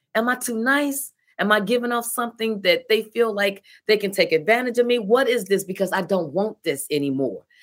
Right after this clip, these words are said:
I don't want this to happen. And I became like, you know, you gotta stand up for yourself, you know?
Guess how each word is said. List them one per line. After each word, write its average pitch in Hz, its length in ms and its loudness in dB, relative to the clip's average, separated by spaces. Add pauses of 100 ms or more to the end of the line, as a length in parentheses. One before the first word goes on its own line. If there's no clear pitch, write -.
(160)
I 208 100 4
don't 202 160 2
want 220 220 0
this 165 160 -6
to 147 100 -4
happen. 196 500 -2 (400)
And 160 380 2 (160)
I 175 140 2
became 175 640 0
like, 151 440 2
you 170 440 -8
know, 165 160 0
you 175 100 -2
gotta 180 160 2
stand 175 300 2
up 196 140 -2
for 147 100 -2
yourself, - 440 -6 (440)
you 160 80 2
know? 151 240 0